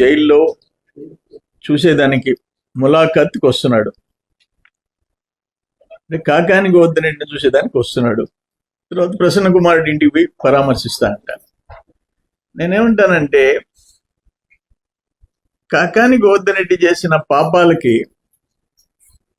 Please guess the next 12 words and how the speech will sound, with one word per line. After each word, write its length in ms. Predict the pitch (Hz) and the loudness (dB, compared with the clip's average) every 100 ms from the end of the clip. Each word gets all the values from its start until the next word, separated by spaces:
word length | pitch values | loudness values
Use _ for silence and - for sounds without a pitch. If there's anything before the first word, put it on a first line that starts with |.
| _ _ _ _ _ _ _ - | _ _ _ _ _ _ _ -2
మీరు 160 | 175 180 165 | 2 2 2
జైలుకి 280 | 196 226 214 | 2 2 2
పోయి 100 | 220 180 | 0 2
పరామర్శిస్తున్నారు. 840 | 175 180 - - - 127 107 110 165 185 _ _ _ _ _ _ _ _ _ _ _ _ _ _ _ _ _ _ _ - - _ - 160 | 2 0 -4 -6 0 2 2 0 -2 -6 _ _ _ _ _ _ _ _ _ _ _ _ _ _ _ _ _ _ _ -20 -20 _ -4 0
ఆయన 220 | 190 226 247 | 2 2 2
వల్ల 180 | 254 285 233 - _ _ _ _ _ _ - | 2 2 0 -4 _ _ _ _ _ _ -4
కారణం 360 | 165 196 247 262 247 | 0 2 4 2 2
లేకుండా 320 | 233 233 226 208 | 0 0 -2 0
జైలుకి 260 | 202 220 220 | 0 0 0
పోయిన 160 | 202 196 | 0 2
వాళ్ళు 120 | 185 | 0
ఎంతమంది, 400 | 170 202 208 220 | -2 -4 -6 -4